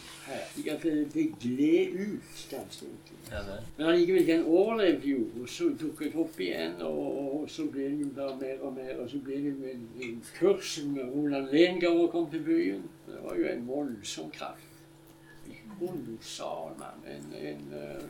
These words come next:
Speaker 1: virkelig en imponerende type, og, eh, og jeg husker den gang var, han ville gjerne stille ut Stavanger Kunstforening, den gang var jeg formann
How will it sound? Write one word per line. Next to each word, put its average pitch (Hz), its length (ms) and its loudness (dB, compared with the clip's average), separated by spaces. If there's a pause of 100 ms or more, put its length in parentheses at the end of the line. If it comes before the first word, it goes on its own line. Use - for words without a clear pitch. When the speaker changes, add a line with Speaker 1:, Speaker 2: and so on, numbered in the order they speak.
(140)
Speaker 1:
virkelig 165 680 -4
en - 200 -8
imponerende 143 640 -10
type, 165 500 -6
og, 139 440 -2
eh, 123 580 -10
og 131 120 -6
jeg 135 120 -2
husker 147 380 -8
den 147 300 -2
gang 143 400 -4
var, 147 440 -2 (400)
han 147 100 0
ville 160 120 10
gjerne 160 200 6
stille 170 320 4
ut 165 60 4
Stavanger 160 300 2
Kunstforening, 165 420 2
den 147 180 2
gang 135 220 -2
var 135 80 0
jeg 143 100 0
formann 135 520 -2